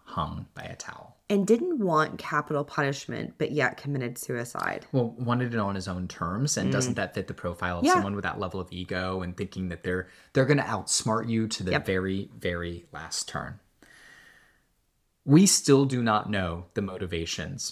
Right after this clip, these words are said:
Speaker 1: because David did not leave a note and because we didn't get to further interrogate him, we didn't get further interviews with him, anything like that. Interesting, though,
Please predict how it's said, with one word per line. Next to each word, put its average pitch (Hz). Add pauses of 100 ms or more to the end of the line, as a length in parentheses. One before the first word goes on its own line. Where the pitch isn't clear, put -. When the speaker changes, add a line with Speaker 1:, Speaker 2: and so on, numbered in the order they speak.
Speaker 1:
because 101
David 90
did -
not 87
leave 92
a 95
note 85
and 95
because 90
we 95
didn't 92
get 90
to 104
further 90
interrogate 95
him, 90
we 87
didn't 87
get -
further 87
interviews 92
with 90
him, 90
anything 90
like 82
that. - (560)
Interesting, 127 (260)
though, 85